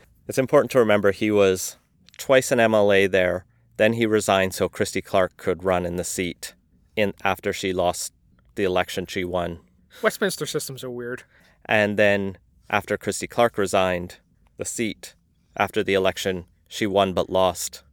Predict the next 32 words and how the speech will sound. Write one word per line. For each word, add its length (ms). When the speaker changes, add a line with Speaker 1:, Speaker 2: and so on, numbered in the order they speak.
Speaker 2:
<laughs> 640
Speaker 1:
Ben 240
Stewart 360
came 200
back. 380
So 460
he's 180
been 160
around 220
the 60
block. 440
Maybe 380
it's 120
an 60
honest 280
mistake. 380
Maybe 320
it 40
was 200
nefarious. 720
In 160
either 240
case, 500
we'll 100
find 300
out 160
once 280
Elections 400
B 120
C 160
gets 160
back. 300